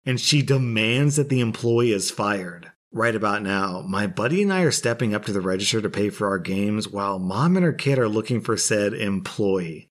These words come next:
The kid looks up at me and goes, "That's him." Mom just explodes on me with a ton of vitriol. She's gonna have me fired and blah, blah, blah.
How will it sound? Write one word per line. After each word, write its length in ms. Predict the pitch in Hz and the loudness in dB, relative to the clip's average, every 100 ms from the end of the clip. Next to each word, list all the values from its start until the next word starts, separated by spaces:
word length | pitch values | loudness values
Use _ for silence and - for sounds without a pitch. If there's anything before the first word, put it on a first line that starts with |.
| _ | _
The 240 | - 101 117 | -8 -2 -2
kid 340 | - 117 120 | 0 2 2
looks 260 | 120 110 110 | 2 0 -2
up 160 | 101 | -2
at 60 | 123 | -2
me 180 | 120 113 | -2 0
and 80 | 104 | 0
goes, 420 | 101 92 87 - - | 0 -2 -4 -8 -12
"That's 500 | - 220 240 156 - | -6 0 0 0 -4
him." 500 | - 294 233 156 135 120 _ - | 0 2 2 0 -4 -10 _ -6
Mom 400 | 117 135 208 254 | 0 4 4 2
just 260 | 226 185 - | 2 2 2
explodes 920 | 147 - - - 131 127 170 233 151 | 0 0 -4 -2 0 4 4 4 2
on 160 | 143 123 | 2 2
me 100 | 117 | 2
with 160 | 113 | 2
a 60 | 117 | 2
ton 220 | 135 127 | 0 0
of 100 | 98 | 2
vitriol. 640 | 110 107 110 104 90 80 - | 0 2 0 0 -2 -10 -6
She's 220 | - 302 | 0 0
gonna 200 | 254 190 | 2 4
have 180 | 165 160 | 4 4
me 160 | 151 127 | 2 2
fired 520 | - 123 127 135 123 | 0 0 4 4 4
and 120 | 113 | 0
blah, 380 | 165 196 190 185 | -2 0 2 0
blah, 380 | 113 104 107 107 | 0 -2 0 0
blah. 480 | 98 101 90 73 | -2 -2 -2 -8